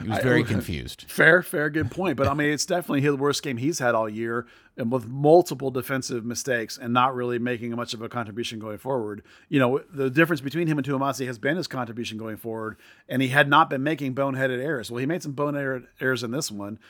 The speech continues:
Speaker 2: You know, the, the, the goal that he allowed on his side where he just didn't even run with the guy.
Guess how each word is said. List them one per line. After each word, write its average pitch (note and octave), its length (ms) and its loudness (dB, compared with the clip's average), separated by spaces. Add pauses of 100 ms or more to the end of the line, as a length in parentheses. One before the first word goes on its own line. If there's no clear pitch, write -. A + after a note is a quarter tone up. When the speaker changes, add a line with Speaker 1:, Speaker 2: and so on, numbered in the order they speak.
(200)
Speaker 2:
You A#2 80 -2
know, A#2+ 140 2
the, C3+ 180 -6
the, B2+ 180 -8
the C3+ 140 -6
goal C#3 260 4
that B2+ 140 2
he C3+ 140 2
allowed C3 280 6
on B2 60 0
his E3+ 180 2
side B2 220 4
where A#2 140 -2
he C3 80 -4
just C3 160 -6
didn't C3+ 160 2
even B2+ 140 0
run C3+ 220 4
with C3 120 -4
the A2+ 60 -10
guy. G2+ 280 -12